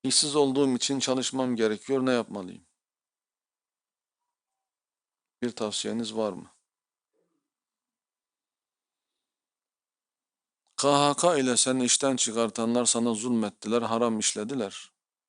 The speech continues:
Sen de haram işleme. Böyle yerlerde çalışmak haramdır.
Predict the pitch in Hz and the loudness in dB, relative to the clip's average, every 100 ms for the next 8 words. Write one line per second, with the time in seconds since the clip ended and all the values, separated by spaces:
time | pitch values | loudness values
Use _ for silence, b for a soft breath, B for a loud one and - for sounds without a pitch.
0 | _ _ _ _ - - 135 120 110 104 | _ _ _ _ 0 2 2 2 2 0
1 | 87 - 110 113 101 104 - 107 90 - | -4 -6 -2 -2 -2 0 0 0 -6 -10
2 | _ _ _ _ _ _ 113 135 127 117 | _ _ _ _ _ _ 0 2 4 4
3 | 113 113 107 104 117 110 101 104 92 - | 4 2 0 0 0 0 -2 -4 -6 0
4 | 117 123 107 104 - | 4 4 2 -2 -10